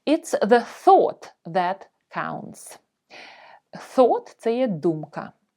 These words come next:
І зараз у наступному в-, е, виразі ви будете бачити, як, е,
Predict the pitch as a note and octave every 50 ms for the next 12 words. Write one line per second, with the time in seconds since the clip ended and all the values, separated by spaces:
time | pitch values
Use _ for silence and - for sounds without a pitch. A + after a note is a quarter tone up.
0 | _ - - - - - - G#3+ G#3 B3 A#3 A#3+ A#3+ - - G#3+ G#3 F#3+ - -
1 | E4+ E4+ F4 F#4 F4 D#4 C#4 A#3+ G3 F3 - - F#3 F3+ F3 F3 F#3+ F3 D#3 E3
2 | D#3 D#3 E3+ E3 F#3+ F#3+ G3 G#3 G3+ G#3 G#3 G3+ A3+ A#3+ A#3+ - A3+ - A3+ G#3+
3 | G3+ G3 G3+ F#3 F#3 F#3 - - F3 E3+ E3 E3 E3 E3